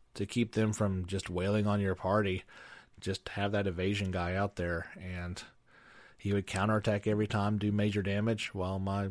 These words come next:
party just wailed and wailed and wailed on them.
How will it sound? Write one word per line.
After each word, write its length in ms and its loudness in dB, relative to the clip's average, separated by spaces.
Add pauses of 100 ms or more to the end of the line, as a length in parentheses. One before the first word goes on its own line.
(140)
party 280 -2
just 360 -6 (760)
wailed 540 4 (160)
and 180 -4
wailed 380 -2
and 140 -4
wailed 320 -2
on 160 -6
them. 160 -6